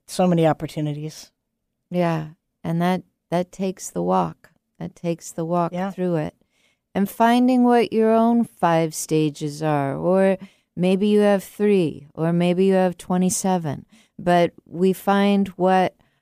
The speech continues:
Speaker 2: our stages are. There's a lot of people to write and support us, but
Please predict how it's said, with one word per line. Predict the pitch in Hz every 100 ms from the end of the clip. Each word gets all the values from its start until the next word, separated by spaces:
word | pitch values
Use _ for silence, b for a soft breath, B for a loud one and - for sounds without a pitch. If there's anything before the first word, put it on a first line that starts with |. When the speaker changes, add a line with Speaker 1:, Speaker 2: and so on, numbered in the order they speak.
| _ -
Speaker 2:
our | 175 175
stages | - - 180 185 165 165 156 156
are. | 147 143 156
There's | 165 156
a | 170
lot | 165 175 180
of | 180
people | - 175 175 175 165
to | - - 160 156 147 b b b b _
write | 170 175 185 185 - _
and | 165 165
support | 165 - - - 180 180
us, | 190 196 185 -
but | - 165 156